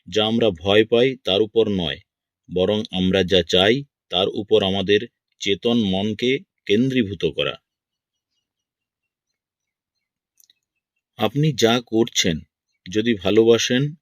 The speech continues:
এবং ওই কাজে সফলতার জন্য সবকিছু করতে ইচ্ছুক থাকেন, তাহলে সেটা হাতের নাগালে পৌঁছাবেই।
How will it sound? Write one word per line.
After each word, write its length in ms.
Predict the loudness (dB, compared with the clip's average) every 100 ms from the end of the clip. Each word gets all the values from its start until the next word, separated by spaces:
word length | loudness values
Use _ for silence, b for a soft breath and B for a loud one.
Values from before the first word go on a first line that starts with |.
| -10
এবং 320 | -4 -2 -2 -4
ওই 200 | -4 0
কাজে 280 | 2 2 0
সফলতার 640 | -2 -4 0 0 2 2
জন্য 260 | 2 -2 -2
সবকিছু 580 | 0 -2 -2 -8 -8
করতে 340 | -4 -4 -4 -6
ইচ্ছুক 340 | -8 -10 -12 -10
থাকেন, 320 | -10 -10 -14 -18 _ _ _ _ -10
তাহলে 300 | -6 -2 -2
সেটা 300 | 0 0 0
হাতের 340 | 0 0 2
নাগালে 360 | 2 0 0 -2
পৌঁছাবেই। 800 | -4 -6 0 0 4 4 4